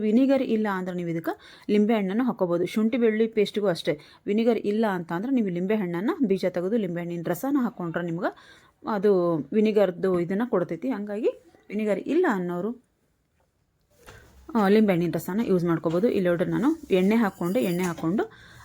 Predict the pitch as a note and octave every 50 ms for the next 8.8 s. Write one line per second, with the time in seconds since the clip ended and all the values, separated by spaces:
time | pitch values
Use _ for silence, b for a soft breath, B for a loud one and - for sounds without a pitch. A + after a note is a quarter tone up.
0 | B - F#3+ F#3+ G3 A#3+ E4+ - - F3+ E3 F3+ E3 D#3 - F3+ F3+ F#3+ G3+ F#3+
1 | - - E3 D#3 D3+ - F#3 F#3 - G#3+ A3+ C4 A#3+ F3 G3 F3+ E3+ F3 F#3 F#3
2 | E3+ D#3+ - D#3+ E3 D#3+ - - E3 - F3 D#3+ F3+ F#3 F3+ F#3 G#3 G3 D#3+ -
3 | - E3 E3 E3+ A3+ G#3+ - - E3+ E3+ E3+ F3+ - F3 D#3+ D#3 D#3 D#3+ D#3 D#3+
4 | E3 E3 E3+ F3 F#3+ - - D#3+ - - - - - B B B B B B B
5 | - D#3+ E3+ G3+ F#3+ F#3+ G3+ G3 G3 F3+ - - F#3 G3 G3+ F#3+ F3+ E3+ G3+ G3+
6 | G3 F#3+ F#3 G3 F#3 F3 F#3+ - - F3+ - F3 F3+ G3 G#3 G#3+ G#3+ G#3 G#3 G3+
7 | G3 F#3+ F#3+ F#3+ F3+ - F3 F#3+ G3+ G#3+ G#3 - F#3 E3 G3 F#3 F#3+ F#3+ F#3+ F#3
8 | F#3 F#3 - G3 G#3 G3+ - G#3+ G3 F3 E3 E3 F#3+ A3 B3+